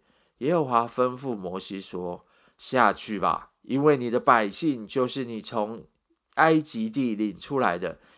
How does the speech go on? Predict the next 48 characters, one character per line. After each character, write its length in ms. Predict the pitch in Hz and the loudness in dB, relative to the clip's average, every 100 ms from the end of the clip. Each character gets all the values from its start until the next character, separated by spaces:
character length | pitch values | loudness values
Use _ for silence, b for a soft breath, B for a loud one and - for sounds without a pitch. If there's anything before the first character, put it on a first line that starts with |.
| b | b
已 160 | 110 | -6
经 280 | 110 127 120 | -4 -4 -4
败 280 | 120 123 85 | -4 -4 -4
坏 260 | - 104 71 | 0 0 0
了。 220 | - - B B B | -10 -16 B B B
他 100 | 202 | -6
们 200 | 202 170 | -2 -2
快 260 | - 214 135 | 2 2 2
快 260 | - 147 | 0 2
地 120 | 110 98 | 2 0
偏 340 | - 143 143 | 0 0 0
离 140 | 117 | -4
我 260 | 107 110 117 | 0 4 4
所 320 | 113 104 80 | 4 -6 -6
吩 300 | - 107 98 | -4 -4 -4
咐 180 | - 95 | -6 -10
的 140 | 82 | -10
道， 300 | - 82 - B B B | -4 -4 -4 B B B
为 200 | - 117 | 2 2
自 180 | 110 120 | 2 -8
己 320 | 107 107 85 - | -10 -8 -10 -12
铸 260 | - 196 117 | -2 0 2
了 140 | 101 | 0
一 80 | 113 | -2
只 200 | 110 123 | -6 -8
牛 300 | 110 95 120 | -6 -4 -4
犊， 280 | 123 98 - b b b | -4 -6 -6 b b b
向 400 | - 160 107 95 | -4 2 2 0
他 300 | - 110 104 | -6 0 0
下 360 | 104 - 123 78 | 0 0 0 0
拜， 360 | - 101 - _ | -2 -2 -4 _
献 380 | - - 123 90 | -12 -6 -6 -6
祭 200 | - 101 | -10 -10
说 440 | 82 117 110 82 b b b b | -6 0 0 0 b b b b
：‘以 140 | 110 | -8
色 200 | 110 190 | 0 2
列 200 | 175 156 | 4 6
啊， 260 | 107 - - _ | 4 0 -12 _
这 300 | - 156 107 | -2 0 0
就 360 | - 151 107 | -2 0 0
是 400 | 92 - 127 85 - | -4 -6 -6 -6 -6
领 200 | 110 120 | -6 -6
你 160 | 123 | -10
出 240 | 87 - 117 | -10 -8 -2
埃 260 | - 110 | 0 0
及 260 | 104 - 85 | -2 -8 -10
的 120 | 80 | -8
神。’” 320 | - - 64 | -8 -8 -10